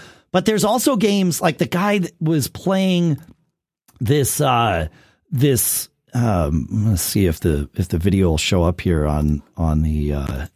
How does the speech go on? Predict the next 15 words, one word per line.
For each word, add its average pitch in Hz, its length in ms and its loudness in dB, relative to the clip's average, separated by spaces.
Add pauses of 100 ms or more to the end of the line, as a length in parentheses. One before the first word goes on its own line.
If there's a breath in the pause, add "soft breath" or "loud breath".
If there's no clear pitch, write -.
(200)
on 92 300 0
the, 80 140 0 (1300)
on 113 160 0
the 90 80 -2
screen. 127 420 0
But, 123 280 0
uh, 117 240 0
if 107 120 -4
you're 135 80 0
watching 139 300 0
the 107 60 0
video, 117 340 0 (240 loud breath)
you're 165 140 0
definitely 208 380 0
gonna 151 220 0